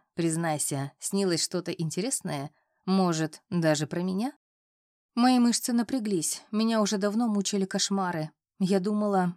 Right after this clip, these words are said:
это не так видно, но чертов верлиат замечал слишком много. «Куда ты шел?» — решила я увести разговор на другую тему.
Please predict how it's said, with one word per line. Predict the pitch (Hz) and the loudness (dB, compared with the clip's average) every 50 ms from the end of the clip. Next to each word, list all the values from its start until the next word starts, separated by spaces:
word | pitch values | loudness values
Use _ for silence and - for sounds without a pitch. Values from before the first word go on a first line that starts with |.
| - | -4
это | - 202 190 202 | -4 -2 0 2
не | 196 196 190 | 2 2 2
так | 196 185 - | 0 -2 -2
видно, | 190 196 226 208 175 180 180 165 - - - - _ _ | -2 -2 -2 -2 -2 -2 -2 -4 -6 -10 -18 -20 _ _
но | - 262 | 2 2
чертов | 254 - - 247 214 - 208 175 | 4 4 0 -2 0 0 -2 -2
верлиат | 180 214 220 208 208 226 240 233 185 | 0 0 0 0 0 -2 -2 -2 0
замечал | 196 202 202 190 - 220 208 | 0 0 2 2 0 -2 -4
слишком | - - 226 220 - - - 202 214 | -4 -6 -4 -4 -4 -4 -2 -4 -2
много. | 233 240 240 202 170 160 151 143 147 - _ _ _ _ _ _ _ _ _ _ _ _ _ | -2 -2 -2 -2 0 0 -2 -2 -2 -10 _ _ _ _ _ _ _ _ _ _ _ _ _
«Куда | - - 285 247 339 370 | -2 -2 2 4 4 4
ты | 370 359 | 4 2
шел?» — | 330 - - - 202 170 156 151 151 _ _ _ _ _ _ _ | 2 2 0 0 -2 -2 -4 -6 -8 _ _ _ _ _ _ _
решила | 202 196 190 - - 214 208 | -2 0 0 0 0 0 2
я | 196 202 196 | 2 2 2
увести | 196 190 196 190 - - 202 | 4 2 2 0 0 0 0
разговор | 190 185 180 180 185 190 226 233 | 0 0 0 0 -2 0 0 0
на | 214 196 | 0 0
другую | 170 170 170 175 180 185 | 0 0 0 0 0 0
тему. | 180 180 - 185 180 175 160 147 143 151 | 0 0 -2 -2 -2 -2 -2 -4 -4 -6